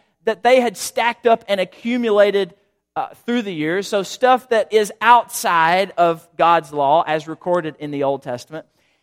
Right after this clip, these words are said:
And they treated these behaviors as the means to attain righteousness before God and to retain His favor.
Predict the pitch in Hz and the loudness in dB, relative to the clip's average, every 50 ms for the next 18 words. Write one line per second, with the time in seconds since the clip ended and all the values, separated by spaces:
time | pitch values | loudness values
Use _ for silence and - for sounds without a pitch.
0 | _ _ _ - 226 240 247 254 247 254 - - - 294 330 359 370 381 339 294 | _ _ _ -4 -2 0 0 0 0 0 -2 -6 -4 0 2 2 2 2 0 -2
1 | 311 311 294 240 233 254 226 254 262 269 277 254 254 247 226 226 - 208 214 214 | -2 -2 -2 0 0 0 2 4 2 2 0 -2 -6 -6 -8 -6 -6 -4 -4 -4
2 | 185 175 196 208 208 214 247 285 320 330 320 320 302 294 262 - - _ _ _ | -4 -2 -2 -2 0 0 0 0 0 -2 -2 -2 -2 -4 -6 -6 -10 _ _ _
3 | _ _ - 269 285 269 - 208 208 - 254 285 277 262 254 233 - - _ _ | _ _ -4 -2 -2 0 0 -2 -2 -2 -2 -2 0 0 -2 -4 -6 -10 _ _
4 | 170 185 226 220 269 302 - - - 285 233 180 - - 160 139 - - - - | -4 -2 0 0 2 0 -2 -4 -8 -12 -12 -12 -14 -16 -16 -16 -16 -16 -16 -16
5 | - - - _ _ _ _ _ _ _ _ _ _ _ _ _ - 160 170 165 | -16 -18 -20 _ _ _ _ _ _ _ _ _ _ _ _ _ -8 -6 -6 -6
6 | - 180 160 160 151 131 143 135 131 131 139 - - 208 208 - - 214 196 185 | -6 -4 -4 -4 -4 -2 -4 -2 -2 -2 -4 -2 -4 -4 -4 -6 -8 -10 -10 -8
7 | 190 180 170 - - 226 220 240 254 247 240 226 196 165 180 160 151 147 135 143 | -8 -10 -10 -10 -8 -6 -4 -4 -2 -4 -4 -6 -6 -4 -4 -4 -2 -4 -6 -10
8 | - - - - _ _ _ _ _ _ _ _ _ - 139 135 135 120 107 | -14 -18 -18 -20 _ _ _ _ _ _ _ _ _ -8 -6 -6 -6 -8 -12